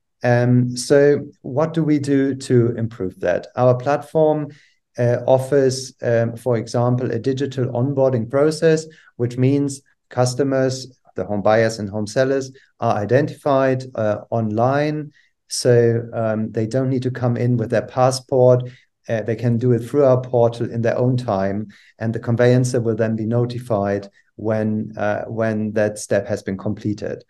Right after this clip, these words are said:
And the same is true for anti-money laundering checks, and also for, uh, the, uh, the legal questionnaires relating to the property. Uh, in, uh, in England, these are the T A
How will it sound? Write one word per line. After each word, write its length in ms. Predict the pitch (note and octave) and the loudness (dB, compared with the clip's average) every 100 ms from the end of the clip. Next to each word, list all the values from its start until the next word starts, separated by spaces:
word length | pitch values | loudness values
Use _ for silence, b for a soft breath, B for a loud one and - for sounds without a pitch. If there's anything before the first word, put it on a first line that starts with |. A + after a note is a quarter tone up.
| b b b - | b b b -4
And 100 | B2 | -2
the 60 | A#2 | 2
same 300 | D#3 D3 C3+ | 4 4 2
is 100 | B2+ | -2
true 300 | - B2 B2 B2 | 4 4 4 2
for 260 | A2+ A2 | 2 2
anti-money 480 | A2 - G#2 C3+ C#3 | -4 -6 -2 0 0
laundering 580 | A#2+ A2 G2+ F#2+ F#2+ F#2+ | 0 0 -2 -2 -4 -4
checks, 440 | F2 E2 - - _ _ b b - | -6 -8 -10 -20 _ _ b b -4
and 180 | B2 B2 | -2 2
also 600 | C#3 C#3+ - C#3 C3+ B2+ - - | 2 2 0 0 0 -2 -10 0
for, 440 | B2 B2 A#2+ A2 - | 4 4 4 2 -2
uh, 200 | A#2+ A2+ - | -4 -4 -4
the, 260 | A#2 A2+ A2+ A2 | -4 -2 -2 -2
uh, 220 | G#2+ G#2 - _ - | -2 -2 -6 _ -6
the 160 | A2+ | -4
legal 360 | A2 D3 B2+ B2+ | -2 0 2 0
questionnaires 800 | - F#2+ - - F#2+ F#2+ F#2+ - | 0 -6 -6 -8 -2 -2 -2 -4
relating 400 | G2+ G#2+ G#2+ G#2 | -2 -2 -2 -6
to 100 | G#2+ | -6
the 80 | G#2+ | -4
property. 520 | - F#2 E2+ - - - _ b b b _ A#2 | -4 -4 -6 -10 -12 -14 _ b b b _ -4
Uh, 280 | A2 G#2+ G#2+ | 0 0 -2
in, 400 | A#2 A2+ A2 A2 | -2 0 -2 -2
uh, 180 | A2 G#2+ | -4 -2
in 120 | A2+ | -2
England, 360 | B2 C3+ B2+ A#2+ | 0 2 2 2
these 160 | B2 | 2
are 80 | A2+ | 0
the 100 | A2 | 0
T 220 | A2 A#2+ | -2 2
A 180 | A#2 B2 | 4 4